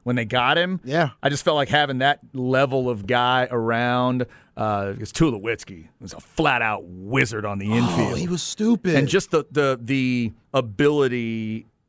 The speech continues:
Speaker 1: uh, 'cause I've seen one game at the Rockies Stadium. I got lucky enough to go see them play. It was the Giants. I got to see Barry hit a home run,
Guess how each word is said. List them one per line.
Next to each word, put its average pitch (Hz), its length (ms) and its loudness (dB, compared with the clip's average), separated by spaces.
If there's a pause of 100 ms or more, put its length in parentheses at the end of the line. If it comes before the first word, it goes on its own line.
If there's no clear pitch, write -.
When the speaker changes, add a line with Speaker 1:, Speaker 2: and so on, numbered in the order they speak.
(280)
Speaker 1:
uh, 131 260 0
'cause 123 200 -10
I've 170 140 2
seen 156 280 0
one 139 300 2
game 107 500 0
at 107 100 -4
the 113 80 2
Rockies 110 460 0
Stadium. 120 480 2
I 113 40 0
got 107 140 -4
lucky 113 220 -2
enough 110 180 0
to 117 80 -2
go 107 160 0
see 113 220 -2
them 107 260 2
play. 104 420 -2
It 107 40 -4
was 110 120 -4
the 113 80 -6
Giants. 131 460 0
I 107 60 -8
got 123 140 -2
to - 80 -10
see 147 80 0
Barry 135 360 2
hit 165 120 4
a 151 60 4
home 135 280 2
run, 104 420 0